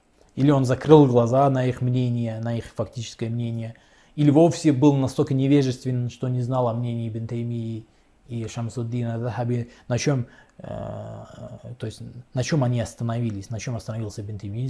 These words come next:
или был на-, настолько невежественен, что не знал об этом. Но так или иначе, он их фактически назвал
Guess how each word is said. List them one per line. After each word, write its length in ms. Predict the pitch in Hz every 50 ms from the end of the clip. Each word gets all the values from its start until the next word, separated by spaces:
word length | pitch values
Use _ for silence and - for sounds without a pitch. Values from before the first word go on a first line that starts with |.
| 127 131
или 300 | - 156 143 131 127 120
был 180 | 117 127 139
на-, 200 | 127 120 120 120 -
настолько 320 | 131 120 - - 120 127
невежественен, 500 | 123 123 123 135 147 139 127 - 123 117
что 160 | - - -
не 120 | 117 120 117
знал 260 | 113 127 135 139 127
об 100 | 120 120
этом. 180 | 120 117 120 120
Но 40 |
так 200 | 120 135 127 -
или 120 | 131 131 135
иначе, 400 | 135 170 208 208 - - 233 - - - - - - _
он 180 | - 131 160 185
их 160 | 190 160 - - - - _ _
фактически 640 | - 123 - - _ 151 147 170 180 - - - 135
назвал 600 | 123 117 113 110 117 127 139 156 180 175 - -